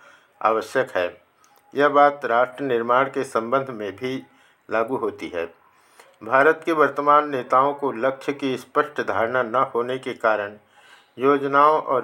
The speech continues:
प्रगति के प्रयासों के बावजूद भारत में नैतिक समस्याएं तथा मानवीय मूल्यों का ह्रास दिखाई देता है। इससे भिन्न स्वामी जी के मन में भारत के विकास का लक्ष्य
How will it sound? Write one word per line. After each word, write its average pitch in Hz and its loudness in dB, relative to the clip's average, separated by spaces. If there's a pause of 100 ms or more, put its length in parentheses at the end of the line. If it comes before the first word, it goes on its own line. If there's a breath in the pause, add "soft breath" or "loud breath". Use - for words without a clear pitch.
(100)
प्रगति 143 -2
के 151 -4
प्रयासों 117 0
के 117 -4
बावजूद 110 -2 (560 soft breath)
भारत 147 4
में 151 -2
नैतिक 131 -2
समस्याएं 127 -2
तथा 120 -8
मानवीय 117 -4
मूल्यों 120 -2
का 104 -4 (480 soft breath)
ह्रास 120 2
दिखाई 113 -4
देता 101 -2
है। 85 -8 (720 soft breath)
इससे 147 -2
भिन्न 151 -2
स्वामी 139 0
जी 143 -6
के 143 -6
मन 127 -4
में 131 -6
भारत 139 -2
के 143 -2
विकास 127 0
का 123 0
लक्ष्य 127 -4